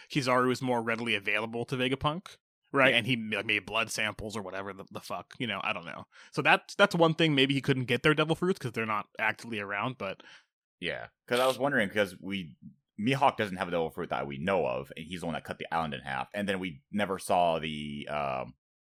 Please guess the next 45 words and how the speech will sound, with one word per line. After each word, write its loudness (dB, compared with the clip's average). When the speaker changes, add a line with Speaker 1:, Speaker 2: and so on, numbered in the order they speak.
Speaker 2:
the 0
Hancock 0
Seraphim. -2
We -2
never -4
saw -2
her 0
actually -2
use -8
her -4
powers. -8
It's -8
just -8
that -8
she -6
had 0
the -8
laser 0
beam, -10
and -8
that -4
was -10
it, -14
right? -8
So -2
that's 0
why 0
I 2
was, 2
like, -2
wondering, -2
Speaker 1:
Mm-hmm. -6
Speaker 2:
like, -8
we 2
haven't 0
actually -6
seen -4
the -4
Seraphims -8
use -10
their -8
powers, -2
the 2
Devil 2
Fruit, -8